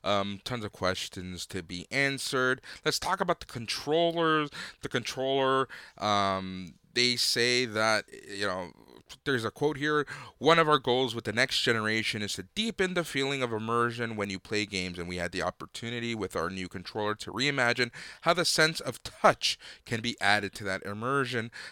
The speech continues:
To that end, there are two key innovations with PlayStation five new controller. First, we're adopting haptic feedback to replace the rumble technology found in controllers since the fifth generation of consoles.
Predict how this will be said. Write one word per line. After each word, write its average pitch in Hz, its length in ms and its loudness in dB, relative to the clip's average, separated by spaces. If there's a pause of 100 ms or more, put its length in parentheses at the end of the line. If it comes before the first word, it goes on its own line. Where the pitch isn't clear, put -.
To 107 100 -2
that 143 160 10
end, 139 260 6
there 113 120 6
are 104 60 4
two 127 300 -4
key 120 240 -8
innovations 107 500 -2
with 95 100 -6
PlayStation 92 500 -6
five 90 240 -2
new 92 100 -12
controller. 165 560 0 (500)
First, 165 340 2
we're 120 160 2
adopting 107 460 2
haptic - 720 2
feedback 139 640 -6
to 110 80 -6
replace 117 320 -4
the 104 100 -4
rumble 120 340 -2
technology 104 460 -4
found 101 300 -2
in 101 80 -8
controllers 101 500 -4
since 101 140 -10
the 117 80 -14
fifth - 220 -8
generation 98 460 -6
of - 120 -18
consoles. 156 440 -4